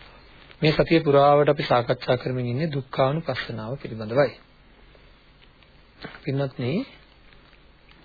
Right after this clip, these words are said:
අපි බොහෝ භාවනාවන්හි යෙදෙනවා. අපේ සමාජයේ මේ ලාංකීය ධර්මය තුළ, ලංකාවේ තියෙන ත්‍රිපිටක ධර්මය තුළින්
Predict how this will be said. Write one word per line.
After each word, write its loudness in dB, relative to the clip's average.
අපි 0
බොහෝ 2
භාවනාවන්හි 0
යෙදෙනවා. -4
අපේ 0
සමාජයේ 2
මේ -2
ලාංකීය 0
ධර්මය 0
තුළ, 0
ලංකාවේ 2
තියෙන 0
ත්‍රිපිටක -2
ධර්මය 0
තුළින් -2